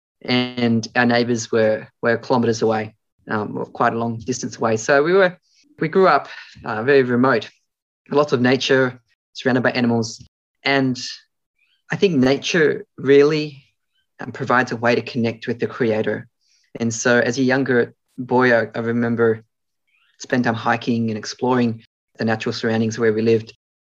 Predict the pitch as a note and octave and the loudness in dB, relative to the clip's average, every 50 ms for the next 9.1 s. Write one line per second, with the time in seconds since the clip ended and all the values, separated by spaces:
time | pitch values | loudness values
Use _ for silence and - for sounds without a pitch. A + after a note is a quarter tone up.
0 | _ _ _ _ _ _ - B2 A#2 A#2+ A#2 A2+ B2 A#2+ - - - - - - | _ _ _ _ _ _ -6 -4 -2 -2 0 0 0 0 0 -2 -6 -12 -14 -16
1 | - _ _ _ _ _ _ _ _ _ _ - - - - C3 C3+ D3 E3+ D3+ | -16 _ _ _ _ _ _ _ _ _ _ -20 -10 -4 0 2 2 2 0 0
2 | D3+ C3 A2+ A2 A2 - - - _ _ _ _ _ _ _ _ _ - G#2 G#2+ | 0 0 0 -2 -4 -8 -14 -20 _ _ _ _ _ _ _ _ _ -10 -8 -6
3 | G#2+ A2 - - - D#3 C#3+ - D3+ C3 - A2+ A#2 - B2 G#2+ - - - _ | -6 -6 -6 -6 -2 -4 -4 -4 -4 -8 -8 -8 -4 -4 -4 -2 -4 -6 -12 _
4 | _ _ _ _ _ _ _ _ _ _ - C3+ B2+ A#2+ A2+ A2+ A2 A2 G#2+ - | _ _ _ _ _ _ _ _ _ _ -2 0 2 2 2 2 0 -2 -4 -4
5 | - A2 A#2 C3 - - _ _ _ _ _ _ _ _ _ _ _ _ _ _ | -6 -8 -8 -10 -14 -20 _ _ _ _ _ _ _ _ _ _ _ _ _ _
6 | _ - - - - - B2+ B2+ B2 B2 - - - _ _ _ _ - - D3+ | _ -16 -12 -6 -2 0 2 2 2 0 0 -4 -6 _ _ _ _ -4 -2 -2
7 | D3+ F3 F3+ D3+ C3+ - - - - _ _ _ _ _ _ _ _ _ - C3 | 0 0 -2 -2 -4 -6 -8 -8 -12 _ _ _ _ _ _ _ _ _ -4 0
8 | C3 C#3+ C#3+ C#3 C3+ C3+ - - D3 C#3 C3+ - C3 A2+ - - - A#2 A2 G#2+ | 2 4 4 4 2 0 -2 -2 -2 -2 -2 -2 -4 -6 -6 -4 -4 -2 -2 -4
9 | G2+ - | -6 -10